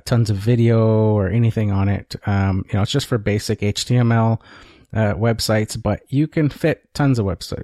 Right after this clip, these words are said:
like, tons of, uh, pages of your website. You know, I may probably have maybe twenty, um,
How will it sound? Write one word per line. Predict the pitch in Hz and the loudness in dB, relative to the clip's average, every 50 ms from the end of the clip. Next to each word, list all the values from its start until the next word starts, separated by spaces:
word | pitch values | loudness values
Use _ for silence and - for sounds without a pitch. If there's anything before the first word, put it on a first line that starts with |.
| - - | -8 -4
like, | 113 110 98 | -4 -4 -4
tons | - - 123 113 107 | -2 -2 -2 0 0
of, | 101 - - - _ | -2 -4 -6 -8 _
uh, | - 107 92 | -4 -4 -2
pages | - - 139 135 117 98 101 80 76 - - | 0 0 0 0 0 0 -4 -6 -6 -8 -4
of | - 113 104 101 | -4 -4 -2 0
your | 95 95 | 0 0
website. | 98 92 - - 98 95 - | 0 0 -2 -2 -4 -4 -2
You | 98 110 | -2 -2
know, | 104 | 0
I | 101 104 110 | 0 2 2
may | 113 113 120 120 113 | 2 2 2 2 0
probably | - - 127 127 135 135 131 135 135 131 131 - - - - - - - - - | 0 0 0 2 2 0 0 0 0 0 0 -2 -6 -14 -20 -20 -20 -20 -20 -12
have | _ - 113 117 120 120 117 117 | _ 0 2 2 2 2 0 0
maybe | 123 117 107 113 113 | 0 0 0 0 -2
twenty, | - - - 117 120 123 127 127 135 131 - - - _ _ | -2 -2 0 0 2 2 2 2 0 0 -4 -8 -20 _ _
um, | - 113 120 123 123 123 123 127 127 | -4 -4 -2 0 0 0 0 0 -2